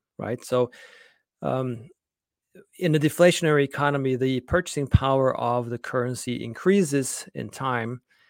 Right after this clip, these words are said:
Uh, and what that means is that the longer you have a dollar, say, in your pocket, the more that dollar will be able to buy in, in, in the, the, and the longer that you wait into the future, the more that dollar will buy. Uh, what that means is that,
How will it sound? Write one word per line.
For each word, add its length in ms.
Uh, 240
and 240
what 140
that 180
means 300
is 120
that 160
the 80
longer 360
you 200
have 340
a 160
dollar, 640
say, 280
in 100
your 140
pocket, 500
the 100
more 300
that 260
dollar 340
will 140
be 100
able 280
to 120
buy 260
in, 220
in, 280
in 160
the, 80
the, 180
and 160
the 80
longer 200
that 140
you 160
wait 220
into 180
the 80
future, 380
the 100
more 220
that 160
dollar 200
will 140
buy. 320
Uh, 300
what 200
that 180
means 480
is 240
that, 220